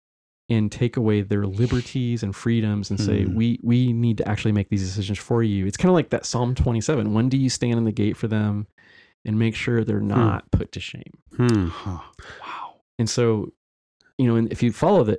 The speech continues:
Speaker 1: argument of the Psalm, it's like, we are the arrows. We're like this offensive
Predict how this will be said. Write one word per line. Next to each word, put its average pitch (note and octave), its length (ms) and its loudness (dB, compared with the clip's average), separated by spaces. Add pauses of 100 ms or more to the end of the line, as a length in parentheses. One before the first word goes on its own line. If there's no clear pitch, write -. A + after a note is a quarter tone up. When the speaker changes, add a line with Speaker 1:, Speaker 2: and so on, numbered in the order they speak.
(100)
Speaker 1:
argument A#2 360 2
of F#2+ 80 -2
the - 80 -12
Psalm, - 580 -4
it's - 160 -6
like, A2 240 -4
we C#3+ 220 2
are D3+ 100 4
the A2 180 -2
arrows. A2+ 440 2
We're B2+ 60 2
like B2 200 2
this - 360 -6 (600)
offensive B2 1000 -2